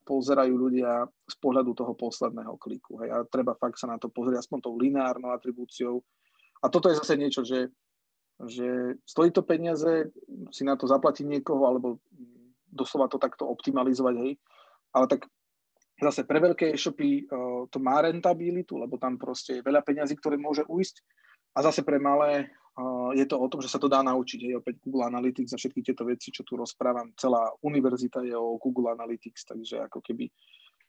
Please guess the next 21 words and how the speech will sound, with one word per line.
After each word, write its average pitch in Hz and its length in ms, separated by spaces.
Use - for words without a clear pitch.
Čiže, 117 640
čiže 131 240
toľko 175 320
nejaký 147 240
základ 135 360
metrík 123 540
a, 123 120
a - 240
už 135 180
len 139 140
tam 139 160
asi 131 180
dodám 131 300
to, 135 160
že 127 120
potom 127 400
je 139 120
super 127 440
sa - 160
ešte 123 160
pozerať 131 800